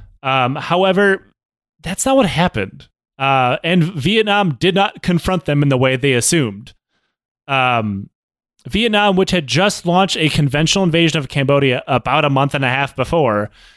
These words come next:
held back thousands, uh, hundreds of thousands of troops, uh, arraying them in guerrilla units, in small defensive positions,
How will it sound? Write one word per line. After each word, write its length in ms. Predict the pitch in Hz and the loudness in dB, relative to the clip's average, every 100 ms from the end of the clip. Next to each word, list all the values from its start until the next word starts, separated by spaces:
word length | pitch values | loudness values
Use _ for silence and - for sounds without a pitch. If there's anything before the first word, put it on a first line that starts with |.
| _ | _
held 340 | - 220 208 170 | -4 -4 -2 -2
back 300 | 185 185 - | -2 -2 -6
thousands, 880 | - 165 170 202 143 117 107 107 - | -8 -2 0 0 0 -2 -2 -2 -2
uh, 120 | 131 | -2
hundreds 320 | 120 208 214 143 | 0 0 0 -2
of 100 | 123 | -4
thousands 340 | 123 120 113 | -2 0 0
of 80 | 107 | -2
troops, 500 | - 113 - - - - - _ _ _ | -2 -4 -4 -12 -14 -20 -20 _ _ _
uh, 160 | 127 143 | -4 0
arraying 420 | 139 165 175 175 | 2 2 2 2
them 160 | 170 160 | 2 0
in 100 | 151 | 0
guerrilla 420 | 127 120 156 160 | 0 2 2 2
units, 560 | 127 113 104 107 - - | 0 0 -2 -4 -4 0
in 140 | 131 | 0
small 400 | 120 - 156 170 | 0 0 0 0
defensive 420 | 156 143 143 143 | 0 -2 -2 -2
positions, 640 | 139 156 170 156 180 180 | -4 0 0 0 0 0